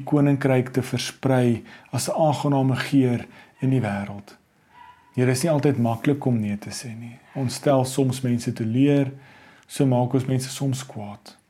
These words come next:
En Here, laat hulle dit ook verstaan as dit van U afkom, Heer.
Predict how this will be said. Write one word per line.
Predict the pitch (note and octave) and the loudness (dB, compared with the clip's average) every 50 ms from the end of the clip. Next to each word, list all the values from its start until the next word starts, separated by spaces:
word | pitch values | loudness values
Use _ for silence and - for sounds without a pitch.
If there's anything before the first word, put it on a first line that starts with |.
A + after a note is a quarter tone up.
| _ _ | _ _
En | - C#3 | -2 0
Here, | C#3 C#3+ C#3 C#3+ | 2 2 2 4
laat | C3+ C3 C3+ C3 C#3 | 4 2 2 2 2
hulle | D3 C#3+ | 2 2
dit | C#3 - F3 | 2 2 2
ook | E3 D#3+ - - - - - - - _ | 0 0 -2 -10 -18 -20 -20 -20 -20 _
verstaan | - - C#3 B2+ - - C#3+ C#3 D3 D3 C#3 | -6 -4 -4 -2 0 2 2 4 4 4 4
as | B2+ | 2
dit | C3+ C3 C3+ | 2 2 2
van | C#3+ C#3+ D#3+ | 0 0 2
U | E3 D3 C#3+ | 2 2 2
afkom, | C3+ C3 C3+ - - A2 G#2 | 2 0 -2 -6 -8 -6 -6
Heer. | G2+ G2+ A2+ A#2 - | -6 -8 -10 -14 -18